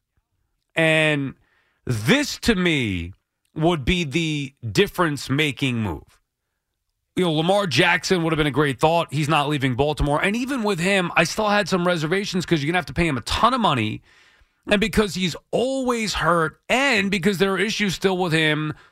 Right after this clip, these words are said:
throwing the football. Like it or not, that's the reality. He's a great quarterback. I love him. But, and he would, you know, he takes any team to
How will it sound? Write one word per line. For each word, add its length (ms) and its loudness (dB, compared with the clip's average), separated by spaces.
throwing 600 0
the 60 -2
football. 520 0
Like 260 2
it 60 2
or 80 0
not, 400 0
that's 220 0
the 120 -2
reality. 520 2
He's 200 -2
a 40 4
great 280 0
quarterback. 720 0
I 80 4
love 300 0
him. 340 -4
But, 280 4
and 380 2
he 80 -2
would, 300 -4
you 100 0
know, 60 -2
he 160 -4
takes 300 -2
any 220 0
team 520 -4
to 600 0